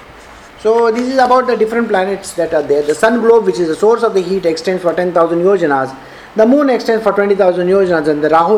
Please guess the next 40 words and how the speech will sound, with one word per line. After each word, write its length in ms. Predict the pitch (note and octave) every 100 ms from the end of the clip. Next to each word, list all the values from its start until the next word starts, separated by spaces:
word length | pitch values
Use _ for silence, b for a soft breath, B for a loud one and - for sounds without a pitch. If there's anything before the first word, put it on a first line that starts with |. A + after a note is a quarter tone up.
| F3+
extends 320 | D#3+ F3 E3
for 80 | D#3+
thirty 240 | F#3+ G3+
thousand 320 | F#3+ D3 D3+ D#3+
yojanas. 420 | D#3 C3 A2+ - B B B B B -
Formerly, 420 | G#3+ C4 C#4 C#4+
when 100 | B3+ G#3
nectar 260 | G#3 - B3
was 160 | A3+ G#3+
being 80 | F#3+
distributed, 580 | F3+ G3+ F#3+ F3+ F#3 D#3+
Rahu 260 | D#3+ F3+ F3+
tried 220 | D#3+ D#3+
to 80 | F3
create 240 | G#3 C4+ G3
dissension 480 | E3+ F3 D#3+ E3 D3
between 260 | C#3+ D#3 C#3+
the 20 |
sun 220 | C#3+ G#3+
and 120 | G#3+
the 120 | E3 D3
moon 180 | C#3+ C3+ C3+ - - - B B B
by 160 | - B3 B3+
interposing 500 | - C#4+ B3+ B3+ B3+
himself 400 | G#3 G3+ G#3 F#3+
between 340 | F3+ F#3 F3 C#3
them. 160 | F#2+ - - - -
Rahu 240 | D#3+ G#3+ A#3
is 140 | G#3+
inimical 580 | A3 A#3 A3+ A3 A3+ A3
towards 260 | G#3+ F#3 D3+
both 140 | F#3+ F#3+
the 80 |
sun 220 | G#3+ G#3 A3
and 160 | G3+
the 100 | F#3 F3
moon, 140 | F3+
and 120 | F3 D#3+
therefore 280 | E3+ F#3+
he 80 | F3+